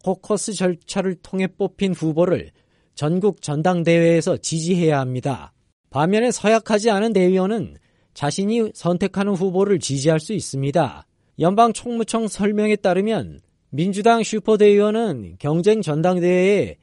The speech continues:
일 차 투표에는 참여하지 못합니다. 하지만 특정 후보가 대선 후보로 지명될 만한 충분한 대의원을 확보한 상황에서 치러지는 전당대회에서 일 차 투표에는 참여할 수 있습니다.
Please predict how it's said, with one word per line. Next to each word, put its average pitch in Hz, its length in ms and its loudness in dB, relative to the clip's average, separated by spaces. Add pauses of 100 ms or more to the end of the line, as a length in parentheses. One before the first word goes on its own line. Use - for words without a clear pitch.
(200)
일 165 160 0
차 196 140 -2
투표에는 190 600 -4
참여하지 175 460 -2
못합니다. 131 800 -4 (880)
하지만 214 320 -2
특정 - 400 -2
후보가 208 840 2 (140)
대선 165 400 0
후보로 202 400 0
지명될 180 500 0
만한 180 480 -2 (400)
충분한 208 560 -2
대의원을 165 720 2 (200)
확보한 214 500 -2
상황에서 190 520 -4
치러지는 180 680 -4 (480)
전당대회에서 180 1300 2
일 151 180 -2
차 185 160 -4
투표에는 185 500 -6
참여할 160 380 -2
수 - 160 -8
있습니다. 139 720 -4